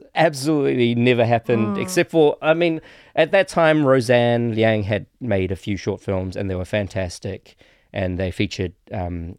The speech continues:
Speaker 1: you know, three Chinese New Zealand characters, and they were awesome. And, and she'd also b-, made My Wedding and Other Secrets as well.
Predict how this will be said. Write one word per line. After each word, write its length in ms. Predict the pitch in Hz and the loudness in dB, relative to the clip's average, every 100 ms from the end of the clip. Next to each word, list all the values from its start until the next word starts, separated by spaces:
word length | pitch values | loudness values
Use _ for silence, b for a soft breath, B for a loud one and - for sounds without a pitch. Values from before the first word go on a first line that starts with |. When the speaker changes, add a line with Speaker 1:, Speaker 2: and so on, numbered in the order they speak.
| _ | _
Speaker 1:
you 100 | 101 | -12
know, 120 | 82 87 | -12 -14
three 640 | _ - 101 92 90 98 b b b b | _ -8 -4 -4 -6 -12 b b b b
Chinese 600 | - 101 95 92 85 - - | -2 -2 -2 -4 -8 -14 -8
New 120 | 98 | -8
Zealand 400 | 92 92 90 87 - | -6 -6 -6 -10 -6
characters, 720 | 107 90 90 - 92 92 90 | -4 -4 -6 -8 -6 -8 -10
and 560 | - 92 85 85 101 - _ _ _ | -10 -8 -8 -10 -14 -20 _ _ _
they 100 | 123 | 0
were 100 | 123 | 2
awesome. 420 | 131 131 87 87 _ _ | 2 0 -4 -12 _ _
And, 320 | 117 101 98 - | -6 -6 -6 -8
and 120 | 135 120 | -4 -2
she'd 140 | 127 | 0
also 260 | 123 117 110 | 0 0 -2
b-, 120 | 113 - | -2 -4
made 340 | 110 107 123 | -2 -2 -4
My 160 | 117 104 | -4 -2
Wedding 340 | 101 104 101 | -2 -4 -4
and 80 | 101 | -4
Other 200 | 104 101 | -6 -8
Secrets 360 | 127 113 120 110 | -10 -8 -8 -8
as 140 | 98 | -8
well. 260 | 117 160 | -8 -8